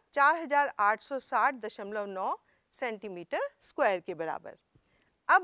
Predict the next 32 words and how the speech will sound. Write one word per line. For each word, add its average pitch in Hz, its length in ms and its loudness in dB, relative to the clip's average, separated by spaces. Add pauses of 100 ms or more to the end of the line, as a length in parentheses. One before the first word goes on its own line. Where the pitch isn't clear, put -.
(120)
बाल्टी 233 460 2
में 359 300 -2 (140)
आ 262 180 6
सकने 302 460 -6
वाले 240 320 0
पानी 233 440 -4
का 320 120 0
आयतन, 196 600 -2 (420)
जिसे 254 340 -4
बाल्टी 214 600 2
की 294 280 -6
धारिता 233 600 0
भी 285 300 -6 (420)
कहते 247 320 2
हैं, 180 240 -10 (240)
कितनी 262 280 -8
होगी 302 260 -6
बच्चों? 330 400 -6 (800)
पाई 240 320 8 (320)
गुना 240 260 0 (120)
एच 285 240 4
बटा 208 320 -2
तीन 233 400 -6 (520)
गुना 247 440 2 (320)
आर 175 240 2
वन 254 180 -2
स्क्वायर 330 440 2 (500)
प्लस 339 260 6
आर 190 180 4
टू 262 220 -6
स्क्वायर 330 440 2 (420)
प्लस 320 240 4